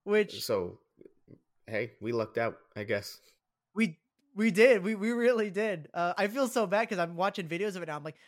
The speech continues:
Speaker 1: "It's not moving, no." Um, 'cause, you know, but lots of people filmed
Speaker 2: Hmm.
Speaker 1: opening. Uh, but, uh, but yeah, we did luck out. Uh, it was, it was very beautiful and,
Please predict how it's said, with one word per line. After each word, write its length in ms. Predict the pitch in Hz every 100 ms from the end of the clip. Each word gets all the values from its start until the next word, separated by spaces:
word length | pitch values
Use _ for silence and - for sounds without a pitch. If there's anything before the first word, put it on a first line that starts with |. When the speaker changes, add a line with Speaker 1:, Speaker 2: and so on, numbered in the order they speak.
| -
Speaker 1:
"It's 160 | 175
not 180 | 233 220
moving, 380 | 254 285 254 180
no." 340 | 277 359 262 - - -
Um, 220 | 185 170
'cause, 260 | 185 156 143
you 80 | 156
know, 200 | 131 127 _ -
but 100 | 165
lots 220 | 165 165
of 20 |
people 220 | 170 151
filmed 280 | 135 156 151
Speaker 2:
Hmm. 300 | 147 107 151
Speaker 1:
opening. 220 | 135 123 -
Uh, 440 | 147 139 139 139
but, 280 | 131 139 131
uh, 260 | 131 131 127 _ _ _ _ -
but 120 | 185
yeah, 240 | 180 185 170
we 140 | 190
did 160 | 196 202
luck 240 | 165 143
out. 220 | 127 110 -
Uh, 220 | 123 120 -
it 80 | 170
was, 300 | 151 135 - _ _ _ -
it 40 |
was 120 | 143 131
very 300 | 160 135 123
beautiful 560 | 110 110 - 110 107 120
and, 300 | 104 104